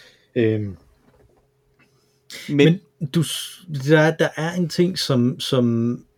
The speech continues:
Speaker 1: som der jo er kernespørgsmålet her, ikke? Øh, i, i forhold til det, som vi snakkede om,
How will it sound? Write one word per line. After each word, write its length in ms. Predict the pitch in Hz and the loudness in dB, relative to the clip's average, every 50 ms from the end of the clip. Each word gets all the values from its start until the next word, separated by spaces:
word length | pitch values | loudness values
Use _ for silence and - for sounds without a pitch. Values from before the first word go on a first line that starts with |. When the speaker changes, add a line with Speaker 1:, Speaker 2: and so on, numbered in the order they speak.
| _ | _
Speaker 1:
som 460 | - - - - - 135 127 123 117 | -14 -12 -10 -4 -2 0 0 0 0
der 180 | 107 - 120 117 | 0 0 0 2
jo 140 | 117 120 123 - | 2 2 0 0
er 240 | 120 127 139 139 135 - _ | 0 0 0 0 -2 -4 _
kernespørgsmålet 1080 | - - 131 117 117 123 131 123 - - - 117 110 110 - - 131 - - - - | -8 -4 -4 -2 -2 -2 -4 -6 -8 -10 -12 -12 -12 -12 -14 -16 -18 -16 -16 -14 -12
her, 160 | 104 113 - - | -10 -10 -10 -6
ikke? 220 | 131 143 135 131 - _ _ _ _ _ _ - _ _ _ _ _ _ _ - | -4 -4 -4 -6 -10 _ _ _ _ _ _ -20 _ _ _ _ _ _ _ 0
Øh, 300 | 120 113 110 107 107 113 | 2 2 2 2 0 -2
i, 80 | - 110 - - | -4 -8 -10 -10
i 80 | - 120 | -10 -10
forhold 320 | - - 117 104 107 104 | -4 -2 -2 0 0 -2
til 120 | - - 113 | -4 -4 -2
det, 120 | 120 110 | -2 -2
som 140 | 107 117 107 | -2 -2 -6
vi 60 | 104 | -6
snakkede 360 | 101 - 117 113 113 110 107 107 | -4 -4 -2 -2 -2 -2 -2 -4
om, 120 | 107 110 | -6 -8